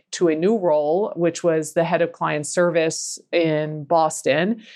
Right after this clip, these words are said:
I was responsible for all operations that were client facing. So that involved everything from data entry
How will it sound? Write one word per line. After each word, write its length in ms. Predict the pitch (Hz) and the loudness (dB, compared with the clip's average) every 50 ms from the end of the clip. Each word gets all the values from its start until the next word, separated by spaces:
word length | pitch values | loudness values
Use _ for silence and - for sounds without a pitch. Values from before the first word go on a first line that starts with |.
| - _ - | -20 _ -2
I 160 | 143 170 180 | 0 0 2
was 180 | 190 196 180 180 | 0 0 0 -2
responsible 880 | 175 170 - - 175 160 160 156 - 175 151 160 160 156 156 156 156 | -4 -4 -2 -2 0 0 0 0 -2 -2 0 0 0 2 2 0 -2
for 640 | - - - 180 165 160 160 151 151 151 151 147 143 _ _ _ _ _ _ - | -4 -2 -2 0 0 2 2 2 2 0 0 -2 -4 _ _ _ _ _ _ 0
all 300 | 175 185 190 190 190 - | 2 2 2 2 2 2
operations 1000 | - 175 170 170 165 151 156 147 160 - - 175 160 156 160 170 180 180 - - - - | 0 0 -2 -2 -4 -2 -2 -2 -2 -2 -2 -4 -4 -2 -2 -4 -4 -4 -4 -8 -4 -2
that 240 | 165 151 147 - 160 | 0 0 0 0 0
were 480 | 170 165 151 151 151 147 151 - - _ | 0 0 2 0 0 -2 -6 -10 -10 _
client 440 | - - 175 160 160 151 - - - - _ _ _ - | -6 -2 0 0 0 -2 -4 -8 -14 -20 _ _ _ 0
facing. 540 | 185 214 220 214 - - 85 90 - 147 - | 0 0 0 -2 -4 -4 -4 -6 -8 -8 -8
So 200 | - - 180 165 | -2 -2 0 0
that 280 | 160 160 160 160 - 151 | 2 0 0 0 0 -2
involved 580 | 170 165 135 165 156 156 156 156 156 151 147 - - | -4 -2 0 0 2 2 2 2 0 -2 -4 -4 -2
everything 580 | 156 165 160 175 175 175 175 175 165 160 160 | -2 -2 0 0 -2 -2 0 -2 -2 -2 -4
from 460 | 156 - 170 156 151 147 147 151 156 147 | -6 -2 0 0 2 0 -2 -4 -8 -2
data 340 | - 165 170 180 180 180 | 0 2 2 2 2 2
entry 720 | 147 160 180 170 170 - - 175 165 160 156 156 156 160 156 | 0 0 -2 -4 -4 -2 0 0 0 2 2 0 0 -2 -4